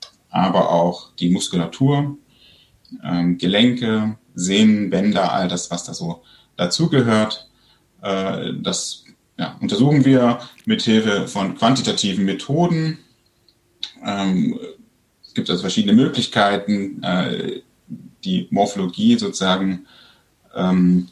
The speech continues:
zu, ja, zu charakterisieren, sie, äh, auszumessen, sie zu vergleichen bei verschiedenen, äh, Vertretern einer Art, bei, äh, verschiedenen Arten und,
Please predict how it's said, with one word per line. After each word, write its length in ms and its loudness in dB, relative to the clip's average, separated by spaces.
zu, 520 0
ja, 160 -2
zu 120 -6
charakterisieren, 960 2
sie, 400 0
äh, 320 -6
auszumessen, 720 2
sie 100 0
zu 120 -6
vergleichen 640 2
bei 380 -2
verschiedenen, 840 0
äh, 240 -4
Vertretern 500 -2
einer 360 2
Art, 540 -2
bei, 400 -4
äh, 260 -8
verschiedenen 720 -4
Arten 640 2
und, 480 -2